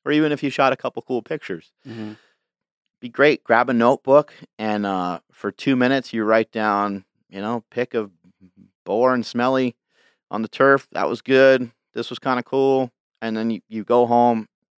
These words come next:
Speaker 1: go to bed. Next day, you, you look at the notes and, and there's some
Speaker 2: You kinda
Speaker 1: information.
Speaker 2: Yeah.
Speaker 1: And you're like, "Oh, yeah, I wanted to make sure I got those photos touched up," or, um, you wanna make sure you Photoshop the shit out of it so we look good.
Speaker 2: Mm-hmm.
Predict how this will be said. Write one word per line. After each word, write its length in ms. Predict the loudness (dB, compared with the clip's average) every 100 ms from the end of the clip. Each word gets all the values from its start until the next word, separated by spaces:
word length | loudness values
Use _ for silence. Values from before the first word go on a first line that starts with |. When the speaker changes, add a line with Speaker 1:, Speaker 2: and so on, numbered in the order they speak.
| _ _ _ _ _ _
Speaker 1:
go 140 | 4
to 80 | 4
bed. 480 | 6 6 8 6 2 _ -12
Next 300 | -12 -8 0
day, 180 | 2
you, 140 | 2 -2 -6
you 160 | -8 -8
look 240 | -6 -8
at 80 | -8
the 80 | -6
notes 400 | 0 2 2 0
and, 140 | -10 -8
and 120 | -6 -2
there's 200 | -2 -2
some 120 | -6
Speaker 2:
You 60 | -6
kinda 60 | -6
Speaker 1:
information. 520 | -4 -2 0 -2 -4 -4
Speaker 2:
Yeah. 200 | -8 -8 _ _ _ _ -12
Speaker 1:
And 180 | -8 -6
you're 100 | -2
like, 140 | -4 -2
"Oh, 160 | 0
yeah, 260 | 2 4 4
I 60 | 2
wanted 240 | 0 -2
to 60 | -4
make 160 | -8
sure 160 | -6 -4
I 60 | -2
got 180 | -2 -4
those 200 | -6 -8
photos 420 | -2 0 -2 -4
touched 340 | -6 -6 -6 -4
up," 260 | -4 -4
or, 200 | -8 -12 -14 -12
um, 420 | -10 -8 -12 -16 _ _ _ _ _
you 80 | -6
wanna 140 | -4
make 140 | -2 -4
sure 120 | -6
you 60 | -6
Photoshop 600 | 0 0 0 -2 -2 -4
the 60 |
shit 240 | -8 0 4
out 120 | 4
of 80 | 2
it 80 | -6
so 100 | -6
we 80 | 0
look 200 | 2 2
good. 240 | 2 2
Speaker 2:
Mm-hmm. 260 | 0 -8 -10